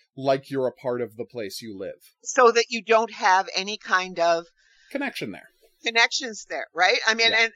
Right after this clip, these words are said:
Speaker 2: and speaking about that, I could s-, I could see it happening. I mean, I was, I was definitely setting down roots in Australia.
Speaker 1: Yeah.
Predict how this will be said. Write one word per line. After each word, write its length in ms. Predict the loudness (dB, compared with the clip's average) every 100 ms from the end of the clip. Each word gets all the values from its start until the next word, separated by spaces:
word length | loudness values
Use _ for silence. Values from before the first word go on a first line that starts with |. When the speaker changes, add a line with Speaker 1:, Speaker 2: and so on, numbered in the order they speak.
| _ -2
Speaker 2:
and 180 | -2 -8
speaking 540 | -20 -18 -18 -14 -12 -4
about 220 | -2 -2 0
that, 260 | 0 2 2
I 140 | 0
could 200 | 0 -12
s-, 180 | -14 -6
I 120 | -4
could 200 | -4 -12
see 200 | -18 -12
it 100 | -10
happening. 540 | -6 -6 -6 -10 -8 0
I 180 | 0 0
mean, 220 | -6 -10 _ -20 2
I 160 | 4 4
was, 380 | 0 -8 -12 -6 -2
I 140 | -2
was 180 | -6 -10
definitely 640 | -4 -4 -6 -14 -14 -14
setting 340 | -8 -8 -8
down 280 | -4 -2 -2
roots 280 | -6 -8 -10
in 140 | -8
Australia. 680 | -8 -6 -2 0 0 -2 -2 _ _ _
Speaker 1:
Yeah. 180 | -10 -10